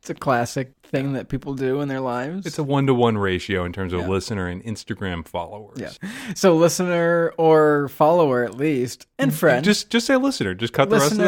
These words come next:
Speaker 1: Listener,
Speaker 2: out. Just <laughs>
Speaker 1: listener, follower, and friend Lauren suggested that we go to Toss and Fire Pizza and
Speaker 2: Yeah.
Speaker 1: get specifically two of her favorite pizzas that they do there.
Speaker 2: Yeah.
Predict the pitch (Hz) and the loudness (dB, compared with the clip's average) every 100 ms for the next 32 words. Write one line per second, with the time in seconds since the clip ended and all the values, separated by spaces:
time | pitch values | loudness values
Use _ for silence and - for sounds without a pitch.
0 | 147 98 135 131 120 165 147 185 180 196 | 4 2 0 -6 -4 0 2 2 2 0
1 | 190 180 - 160 160 151 143 151 - 131 | 0 0 4 6 6 4 2 -2 -2 -2
2 | 117 131 - 143 156 180 143 190 226 _ | -2 -6 -10 -2 4 4 4 0 -4 _
3 | - 233 185 147 156 165 131 139 127 113 | -14 -8 -2 0 0 2 2 2 2 2
4 | 139 135 147 147 131 131 120 - 120 139 | 0 -2 -2 0 0 -2 -8 -6 -8 -8
5 | - - 101 - - - 143 233 196 180 | -8 -2 -2 -2 -8 -10 -2 2 2 2
6 | 151 135 - 160 151 147 143 _ - 135 | 0 -2 2 4 4 0 -4 _ -6 -4
7 | 123 131 117 104 135 - 107 95 110 - | -2 -2 -4 -6 -14 -12 -12 -14 -16 -18
8 | - - - - - 98 | -18 -20 -20 -14 -6 -6